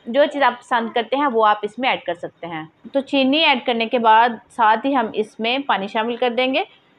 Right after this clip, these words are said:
तो थ्री बाई फ़ोर्थ कप हम इसमें पानी का शामिल कर देंगे, जो कि तकरीबन पौना कप बनता है।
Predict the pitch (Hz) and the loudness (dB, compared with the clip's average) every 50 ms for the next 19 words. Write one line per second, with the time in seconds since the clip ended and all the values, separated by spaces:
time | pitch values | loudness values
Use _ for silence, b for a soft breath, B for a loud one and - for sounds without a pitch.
0 | _ _ - _ - 285 277 - - 285 302 330 277 302 285 294 285 - 247 233 | _ _ -10 _ -4 -4 -4 -4 -4 -2 0 0 2 2 2 2 2 2 0 0
1 | 240 233 - - 240 240 247 262 254 240 214 - 214 214 - _ 226 240 269 262 | 0 -2 -2 0 0 0 0 -2 -4 -4 -2 -4 -4 -6 -6 _ -4 -4 -4 -2
2 | 262 233 190 196 190 220 226 233 - 202 185 185 185 185 220 220 220 247 254 269 | -2 -2 -2 -2 -2 -4 -4 -2 -2 -4 -4 -4 -4 -2 -4 -2 0 -2 -2 -2
3 | 277 349 415 b b b b b b b b b _ _ - 196 190 233 254 254 | -2 -4 -6 b b b b b b b b b _ _ -8 -6 2 4 6 6
4 | 269 285 285 285 - 269 269 294 349 392 - - _ _ _ - _ 269 226 262 | 6 6 4 2 0 2 2 2 0 -2 -6 -12 _ _ _ -8 _ -4 0 0
5 | 254 233 220 262 269 262 - 226 208 208 220 226 - 240 226 220 220 220 208 196 | 0 2 2 0 0 0 0 -2 0 0 -2 0 0 -2 -2 0 -2 -2 -2 0
6 | - - 233 262 285 349 | 0 0 2 2 0 -2